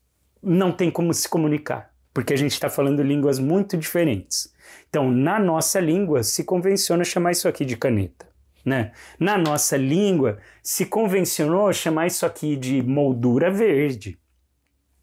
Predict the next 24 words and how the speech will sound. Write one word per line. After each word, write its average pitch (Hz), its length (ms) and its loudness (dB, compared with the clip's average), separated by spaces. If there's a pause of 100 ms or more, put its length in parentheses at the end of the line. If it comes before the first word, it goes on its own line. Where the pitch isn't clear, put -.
(460)
Como 214 240 2
é - 100 2
que - 140 -8
seria 185 440 2
uma 175 240 0
opinião, 190 600 2
então? 135 260 -2
Vamos 180 280 -2
pra 175 180 0
opinião, 165 440 0
o 139 300 0
julgamento. 127 960 -2 (320)
Eu - 100 0
posso - 200 -2
falar 170 200 2
assim, 135 340 -4 (380)
"Nossa, 151 340 -2
que 147 100 -2
letra 190 360 0
feia. 160 720 0 (1160)
Nossa, 190 400 0
tá - 20 -2
tudo 202 320 0
desproporcional. 170 2000 0